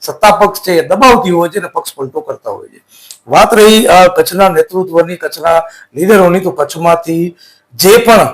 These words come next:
આંદોલનકારીઓ છે, મારી આંદોલનકારીઓને પણ વિનંતી છે,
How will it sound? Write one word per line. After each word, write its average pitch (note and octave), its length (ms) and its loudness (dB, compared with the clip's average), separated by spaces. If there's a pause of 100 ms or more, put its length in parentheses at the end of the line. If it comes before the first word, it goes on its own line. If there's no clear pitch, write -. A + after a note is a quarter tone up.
આંદોલનકારીઓ E3 1000 0
છે, - 220 -20 (540)
મારી D#3 200 0
આંદોલનકારીઓને A3 840 4
પણ A3 180 0
વિનંતી F3+ 420 -8
છે, - 180 -20